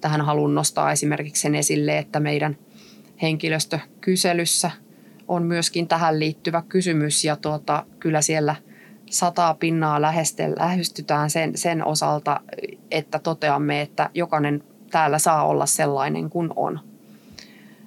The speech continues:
Siitä rohkeudesta ja uteliaisuudesta jo, niin kuin mainitsin tuossa aikaisemmin, niin, niin se tietysti on semmoinen asia, joka, joka kantaa. Ja se on semmoinen elämän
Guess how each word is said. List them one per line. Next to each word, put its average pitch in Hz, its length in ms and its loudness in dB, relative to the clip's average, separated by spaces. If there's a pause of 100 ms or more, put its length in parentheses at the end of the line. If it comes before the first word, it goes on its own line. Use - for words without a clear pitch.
(460)
Siitä 156 280 2
rohkeudesta 156 580 2
ja 156 100 4
uteliaisuudesta 151 880 0
jo, 139 160 -2 (120)
niin 151 160 -2
kuin - 200 -6
mainitsin 151 560 -2
tuossa 151 300 -2
aikaisemmin, 151 720 0
niin, 151 260 -4 (140)
niin 156 240 -2
se 175 120 0
tietysti 156 480 -2
on 147 80 2
semmoinen 147 400 -2
asia, 156 320 0
joka, 151 360 -2 (100)
joka 147 220 -2
kantaa. 147 560 2 (1080)
Ja 151 340 2 (220)
se 160 100 -2
on 151 60 2
semmoinen 151 360 0
elämän 156 480 2